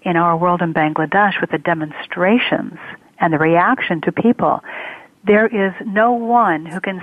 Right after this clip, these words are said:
say that we are not all connected. We all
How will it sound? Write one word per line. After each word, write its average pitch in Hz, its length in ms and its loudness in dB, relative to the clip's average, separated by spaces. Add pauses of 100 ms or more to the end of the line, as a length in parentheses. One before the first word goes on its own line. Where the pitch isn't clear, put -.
say 196 240 2
that 160 140 -4
we 165 100 0
are 160 100 2
not 156 320 0
all 156 220 0
connected. 160 680 -6 (920)
We 190 140 4
all 208 260 4